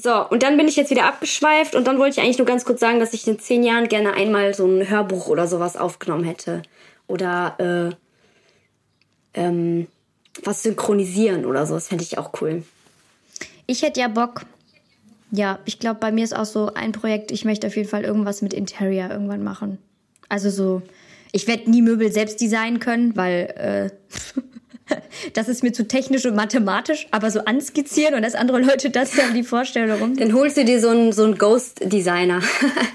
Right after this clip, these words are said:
Speaker 2: Ja, genau. Nee, ich find's was
Speaker 1: Und tust so, als wären das deine Möbel.
Speaker 2: Das kann man ja, nee. Sowas finde ich übrigens ganz, ganz schlimm. Irgendwie auch so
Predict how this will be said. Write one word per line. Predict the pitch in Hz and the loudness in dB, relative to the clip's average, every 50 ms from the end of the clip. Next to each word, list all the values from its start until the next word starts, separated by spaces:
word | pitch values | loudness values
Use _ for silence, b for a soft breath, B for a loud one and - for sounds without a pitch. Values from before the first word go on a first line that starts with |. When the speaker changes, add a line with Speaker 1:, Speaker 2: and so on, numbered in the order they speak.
| - - - | -10 -10 -4
Speaker 2:
Ja, | - 302 330 330 349 302 | -2 0 2 2 2 0
genau. | 262 277 226 208 208 202 196 202 202 B B B B B B B | 0 0 0 2 2 0 -2 -4 -6 B B B B B B B
Nee, | 208 196 196 196 196 190 | 2 4 4 2 2 0
ich | 190 196 - | -2 -2 -2
find's | - 214 208 | -2 0 0
was | 233 254 240 - | 0 -2 0 0
Speaker 1:
Und | 269 240 220 | -2 -2 0
tust | - - 254 285 277 - | 0 2 2 2 2 2
so, | 220 | 2
als | 202 196 196 | 2 2 2
wären | 208 208 202 | 2 2 2
das | 202 202 202 | 2 2 2
deine | 196 190 190 196 190 | 2 2 2 2 2
Möbel. | 190 185 185 | 2 2 0
Speaker 2:
Das | 185 185 | 0 -2
kann | - - 208 | -2 0 0
man | 233 226 214 | 0 0 0
ja, | 175 131 127 | -2 -4 -4
nee. | - 175 175 185 254 196 | -4 -2 -2 0 0 0
Sowas | 190 - 247 294 285 - | 0 -2 -2 -2 -2 0
finde | 311 302 | -2 -2
ich | - - | -2 -2
übrigens | - 233 254 254 247 240 240 | -2 -2 0 0 0 -2 -2
ganz, | - 247 247 240 247 | -2 -4 -4 -4 -4
ganz | - 233 226 208 - - | -2 -2 -2 -2 -4 -4
schlimm. | - 226 208 196 190 185 | -2 0 0 0 0 -2
Irgendwie | - - 220 233 240 226 247 233 | -4 -2 0 0 0 0 0 0
auch | 220 226 226 - | -2 -4 -6 -8
so | - - 220 220 220 | -4 -2 -2 -2 -2